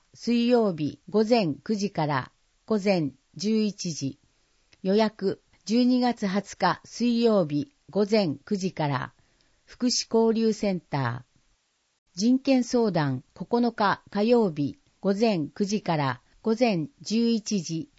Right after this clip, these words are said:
福祉交流センター。十二日、金曜日、午前九時から、午前十一時、藤代庁舎三階。行政相談、予約制。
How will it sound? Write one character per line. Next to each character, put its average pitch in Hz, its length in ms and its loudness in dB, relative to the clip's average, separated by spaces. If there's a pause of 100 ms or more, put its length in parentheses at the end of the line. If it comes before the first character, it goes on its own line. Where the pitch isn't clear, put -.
(220)
福 - 180 -2
祉 - 240 -2
交 240 200 6
流 240 200 0
セ 220 200 -2
ン 208 100 -2
タ 139 460 -6 (600)
ー。 170 40 -8
十 247 180 2
二 254 160 4
日、 233 480 -2 (140)
金 233 260 2
曜 208 260 2
日、 151 260 -6 (140)
午 214 160 2
前 175 300 0 (180)
九 233 120 0
時 196 180 -4
か 165 140 -2
ら、 131 320 -4
午 214 140 2
前 196 340 2 (180)
十 220 240 -2
一 202 300 -4
時、 151 240 -8 (200)
藤 214 260 -4
代 233 280 2
庁 220 280 -2
舎 160 360 -4
三 196 400 -2
階。 156 260 -2 (1120)
行 220 200 4
政 240 340 2
相 220 220 2
談、 143 340 -2
予 185 140 2
約 208 260 0
制。 156 420 -4